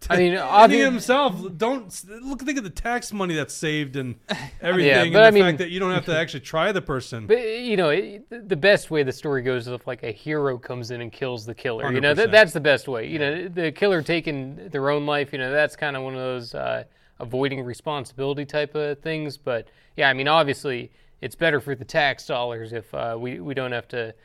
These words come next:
Speaker 1: house and feed and you know, provide for the daily lives of these killers.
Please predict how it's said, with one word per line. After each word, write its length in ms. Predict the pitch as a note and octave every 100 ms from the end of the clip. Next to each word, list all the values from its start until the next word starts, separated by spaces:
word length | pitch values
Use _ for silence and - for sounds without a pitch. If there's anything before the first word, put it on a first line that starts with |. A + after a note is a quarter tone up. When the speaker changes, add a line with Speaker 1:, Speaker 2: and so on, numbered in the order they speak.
| _ _
Speaker 1:
house 400 | - C#3+ C3+ B2+
and 180 | A#2 G#2+
feed 400 | - D3 C#3 B2+
and 240 | B2 A2+ G#2+ _ _ _ -
you 100 | D#3
know, 80 | A#2+
provide 440 | G#2 B2 C3+ C3+
for 100 | -
the 80 | A#2+
daily 320 | A2 C#3 C3
lives 340 | B2 B2 B2 A2
of 60 |
these 180 | A2 G#2
killers. 560 | - C3 A#2+ A2 -